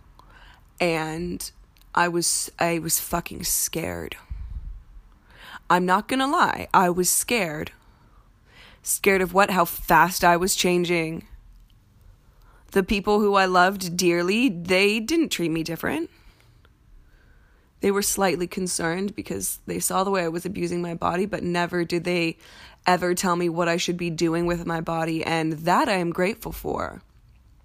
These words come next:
It brought about a lot of feelings that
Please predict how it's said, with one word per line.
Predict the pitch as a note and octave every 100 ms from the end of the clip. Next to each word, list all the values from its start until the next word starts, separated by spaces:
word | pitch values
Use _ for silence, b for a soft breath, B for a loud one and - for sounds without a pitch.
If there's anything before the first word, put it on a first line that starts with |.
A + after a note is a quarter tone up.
| - - - - - _ - _ - b b b b b b b b -
It | G#3 G3
brought | G3 F#3
about | G3 G3+ G3
a | G3
lot | G3 G3+
of | G#3
feelings | - G3 A3 A#3+ A#3+ F#3+
that | G#3 G3 G3